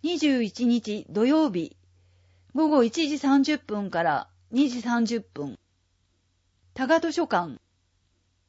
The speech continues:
六日金曜日、二十一日土曜日、午前十時三十分から十一時三十分。中央図書館、十九日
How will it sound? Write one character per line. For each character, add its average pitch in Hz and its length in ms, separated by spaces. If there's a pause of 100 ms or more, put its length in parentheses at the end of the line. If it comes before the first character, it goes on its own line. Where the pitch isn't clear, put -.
(260)
六 294 300
日 277 220
金 269 280
曜 302 260
日、 170 240 (760)
二 302 160
十 262 260
一 220 260
日 220 420
土 214 160
曜 277 240
日、 165 220 (600)
午 302 220
前 240 300
十 302 260
時 247 140
三 262 260
十 262 140
分 190 320
か 180 100
ら 180 260 (440)
十 302 240
一 285 200
時 247 80
三 240 280
十 233 160
分。 156 400 (1200)
中 311 300
央 330 180
図 - 160
書 311 140
館、 170 320 (880)
十 339 240
九 285 100
日 220 460